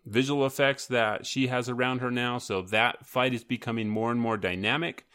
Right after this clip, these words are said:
Um, she actually has phases of different things that she's doing now. And those things are gonna continue to change, gonna continue to evolve. So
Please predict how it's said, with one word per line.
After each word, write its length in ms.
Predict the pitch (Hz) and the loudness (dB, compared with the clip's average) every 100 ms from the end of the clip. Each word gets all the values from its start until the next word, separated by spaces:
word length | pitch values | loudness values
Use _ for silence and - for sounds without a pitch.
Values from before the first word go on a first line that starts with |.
| - - - - | -20 -20 -10 2
Um, 360 | 98 101 95 | 6 6 4
she 260 | 92 - 117 | 0 2 4
actually 280 | 107 - 98 | 4 0 -2
has 280 | 92 87 | 0 -2
phases 560 | - - 120 127 135 123 | -4 0 2 2 0 0
of 120 | 104 | -2
different 320 | 95 98 95 | -2 -4 -4
things 240 | - 120 135 | -4 -2 -2
that 160 | 135 | -4
she's 240 | 123 156 143 | -6 -8 -6
doing 340 | 147 147 143 | -4 -2 -2
now. 360 | 143 147 147 143 _ _ _ | -2 -2 -4 -6 _ _ _
And 300 | 104 104 110 | 0 2 4
those 140 | 131 | 4
things 220 | 135 143 120 | 4 4 4
are 80 | |
gonna 240 | 113 110 95 | 2 0 0
continue 480 | 104 95 139 120 98 | -2 -2 0 2 0
to 80 | |
change, 440 | 95 175 180 180 123 | -2 0 2 0 0
gonna 220 | 110 101 | -2 -2
continue 460 | - 101 107 95 92 | -4 -6 -4 -4 -4
to 160 | 104 | -6
evolve. 500 | 92 104 135 139 131 - - - | -2 2 4 4 2 -4 -20 -20
So 840 | - - 117 117 113 110 107 101 | -6 4 8 8 8 6 4 0